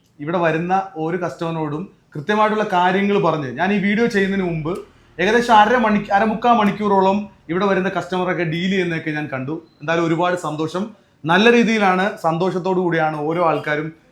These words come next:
ഈ ഒരു ഷോപ്പ് വിട്ട് വീട്ടിലേക്ക് പോകുന്നത്. അപ്പോഴ് നമ്മുടെ ആലപ്പുഴ ജില്ലയിൽ നിങ്ങൾക്ക് ആവശ്യമായിട്ടുള്ള ഗ്ലാസ്സുകൾ, അതും ഇരുപത് മിനിറ്റിൽ നിങ്ങളുടെ മുമ്പിലേക്ക് എത്തിക്കുന്ന ഒരു സ്ഥാപനം.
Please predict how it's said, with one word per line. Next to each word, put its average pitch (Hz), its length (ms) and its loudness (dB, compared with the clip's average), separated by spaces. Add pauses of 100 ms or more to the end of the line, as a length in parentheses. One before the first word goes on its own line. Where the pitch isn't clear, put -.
(120)
ഈ 165 100 2
ഒരു 175 100 4
ഷോപ്പ് 175 320 -2
വിട്ട് 160 200 -2
വീട്ടിലേക്ക് 143 360 -4
പോകുന്നത്. 107 360 -10 (480)
അപ്പോഴ് 196 360 2 (320)
നമ്മുടെ 226 240 6
ആലപ്പുഴ 240 480 4
ജില്ലയിൽ 196 580 4 (440)
നിങ്ങൾക്ക് 220 280 0
ആവശ്യമായിട്ടുള്ള 196 960 2
ഗ്ലാസ്സുകൾ, 156 640 2 (280)
അതും 233 360 2
ഇരുപത് 262 380 2
മിനിറ്റിൽ 214 560 4 (540)
നിങ്ങളുടെ 226 300 6
മുമ്പിലേക്ക് 208 380 4
എത്തിക്കുന്ന 165 360 0
ഒരു 151 80 -2
സ്ഥാപനം. 120 480 -4